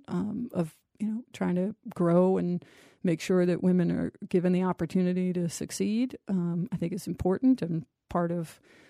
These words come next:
um, my responsibility, if you will. Um, and so that becomes, again, how you inspire them is by being, I think,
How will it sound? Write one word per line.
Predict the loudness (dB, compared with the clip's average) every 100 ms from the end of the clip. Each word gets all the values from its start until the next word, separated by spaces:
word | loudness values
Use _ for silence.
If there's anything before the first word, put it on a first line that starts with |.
| _ -6
um, | 0 2 2 0 -2 -4 -2
my | 0 0
responsibility, | -4 -2 -2 -2 0 2 2 0 -2 -6
if | -8 -4
you | 0
will. | 0 0 -4 _
Um, | -4 -2 0 0 -2 -4 _ _ _ -6 -2
and | 0
so | 2
that | 2 2 0
becomes, | -2 0 2 2 0 -4 -14 _ -2
again, | 0 2 2 2 -2 -4 -4
how | 0 2
you | 2 4 2 0
inspire | -4 2 4 4
them | 4 2
is | -2
by | 0 2
being, | 2 2 2
I | 0
think, | 0 0 -6